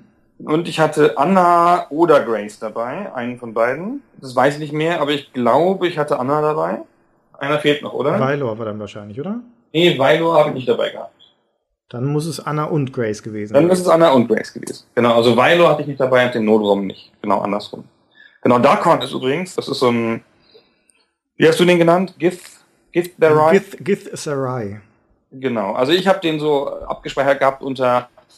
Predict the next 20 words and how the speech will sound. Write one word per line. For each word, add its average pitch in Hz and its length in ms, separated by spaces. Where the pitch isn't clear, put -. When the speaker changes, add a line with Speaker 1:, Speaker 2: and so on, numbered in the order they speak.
Speaker 1:
fernöstlicher 147 960
eso-Spinner. 165 760
Speaker 2:
<laughs> 127 40
Ja. 143 380
Speaker 1:
Ist 165 160
ja 190 100
auch 185 80
so 180 100
ein 170 60
bisschen 185 300
so, 196 260
ne, 185 220
so 151 160
wie 147 80
so 147 120
ein 139 220
fernöstlicher 135 640
Meister, 156 640
so 139 120
mit 131 180